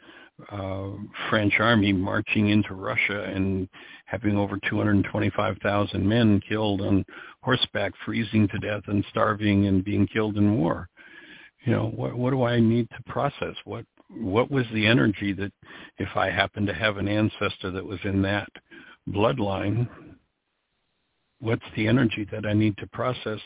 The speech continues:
of that man who, you know, at the tenth month in that campaign, in thirty below temperatures, fell off his horse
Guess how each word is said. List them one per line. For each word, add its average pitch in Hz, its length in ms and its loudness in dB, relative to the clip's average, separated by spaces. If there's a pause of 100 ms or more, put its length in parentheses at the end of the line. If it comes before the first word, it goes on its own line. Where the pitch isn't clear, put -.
(160)
of 95 220 -12
that 101 240 -8
man 104 540 -4 (580)
who, 95 500 0 (180)
you 104 120 4
know, 101 400 2
at 98 300 -2
the 95 160 -6 (220)
tenth 110 220 2 (120)
month 107 380 2
in 95 140 4
that 98 240 2
campaign, 98 720 0 (1200)
in 92 240 2 (120)
thirty 107 260 2
below 98 540 -2 (640)
temperatures, 101 680 -2 (500)
fell 101 200 -2
off 101 240 0
his 95 200 -8
horse 101 220 -4